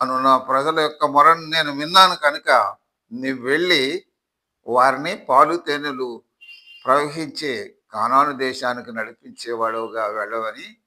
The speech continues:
దేవుడు ఆదేశించినట్లుగా మనం క్రింది వచనాల్లో చూడగలుగుతాం. ఇది రెండవ కేక.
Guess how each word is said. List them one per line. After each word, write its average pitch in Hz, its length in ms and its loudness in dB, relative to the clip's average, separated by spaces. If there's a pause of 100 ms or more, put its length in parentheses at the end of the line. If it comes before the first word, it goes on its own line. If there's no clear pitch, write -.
(140)
దేవుడు 117 380 -8
ఆదేశించినట్లుగా 110 1080 -6
మనం 107 320 -14
క్రింది 104 340 -20
వచనాల్లో 104 600 -10
చూడగలుగుతాం. 98 800 -4 (1400)
ఇది 110 220 -6
రెండవ 104 380 -4
కేక. 82 280 -10